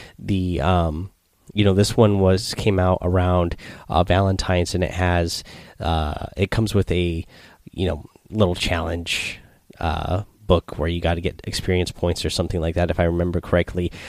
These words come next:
But then you unlock the second style where it is a, uh, Valentine's themed outfit, which I really like.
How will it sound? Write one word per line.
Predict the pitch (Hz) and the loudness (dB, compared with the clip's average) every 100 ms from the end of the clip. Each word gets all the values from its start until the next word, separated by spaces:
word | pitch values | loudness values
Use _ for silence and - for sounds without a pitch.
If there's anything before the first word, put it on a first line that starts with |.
| - | -4
But | - 107 | 0 4
then | 92 | 4
you | 92 | 4
unlock | 90 90 90 - - | 4 6 4 4 -4
the | 92 85 85 - - | -6 -4 -6 -8 -14
second | - - 120 87 | -2 0 2 0
style | - 90 87 87 | 2 4 4 4
where | 87 87 82 - - | 2 0 -2 -8 -4
it | 95 92 | -2 0
is | 80 87 - | 0 -2 -2
a, | 69 90 85 85 - | -2 -2 -2 -6 -4
uh, | 82 78 73 76 - - _ _ _ _ _ - - _ _ - | -4 -2 -2 -4 -8 -14 _ _ _ _ _ -18 -18 _ _ 0
Valentine's | 92 90 85 98 87 82 - | 2 2 2 2 2 0 -2
themed | 95 82 80 - | -2 -2 -6 -8
outfit, | 90 82 - 80 | -6 -4 -4 -2
which | 90 - | -2 -2
I | 82 85 | -4 -4
really | 85 92 92 82 | 0 2 4 2
like. | 76 - - - | -2 -4 -8 -12